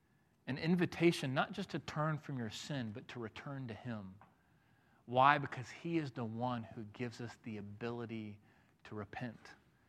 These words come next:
He is the one that gives us the ability to actually turn away from our sin and to walk in newness of life. To return to him is to return to the cross. And that's where we're gonna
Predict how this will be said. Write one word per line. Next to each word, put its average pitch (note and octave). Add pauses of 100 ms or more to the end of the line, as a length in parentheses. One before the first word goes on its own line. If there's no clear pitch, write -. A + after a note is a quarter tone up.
(120)
He C#3+
is C#3+
the C#3+
one C3+
that C3
gives C3
us B2
the B2
ability B2
to A2+
actually B2
turn C#3+
away A#2+
from A#2+
our A#2
sin G#2 (380)
and B2
to -
walk B2
in C#3+
newness C3
of G#2+
life. G#2 (680)
To -
return C#3
to B2
him B2
is B2
to C3+
return A#2 (960)
to B2
the A#2+
cross. - (160)
And A2+
that's A#2
where D3
we're C3+
gonna A#2